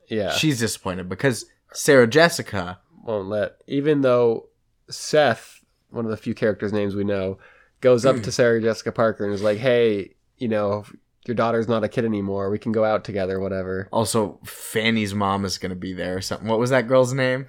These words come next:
Speaker 1: Uh,
Speaker 2: The,
Speaker 1: Piper's mom.
Speaker 2: Piper's mom.
Speaker 1: Yeah, Piper's
Speaker 2: Piper,
Speaker 1: mom.
Speaker 2: I hardly know her.
Speaker 1: Ooh. Ooh.
Speaker 2: Ooh.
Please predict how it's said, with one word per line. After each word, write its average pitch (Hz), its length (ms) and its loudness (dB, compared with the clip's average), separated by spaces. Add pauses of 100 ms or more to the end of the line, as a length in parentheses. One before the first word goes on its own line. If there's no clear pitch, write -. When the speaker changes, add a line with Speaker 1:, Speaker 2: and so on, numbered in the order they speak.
(100)
Speaker 1:
Uh, 87 480 -8 (100)
Speaker 2:
The, 98 100 -6
Speaker 1:
Piper's 110 380 2
mom. 95 100 -2
Speaker 2:
Piper's 127 400 2
mom. 92 380 -6
Speaker 1:
Yeah, 101 140 -4
Piper's 117 220 0
Speaker 2:
Piper, 139 280 6
Speaker 1:
mom. 107 80 4
Speaker 2:
I 101 120 2
hardly 107 340 0
know 110 220 0
her. 87 320 -4
Speaker 1:
Ooh. 107 360 0 (540)
Ooh. 107 220 -4
Speaker 2:
Ooh. 147 460 8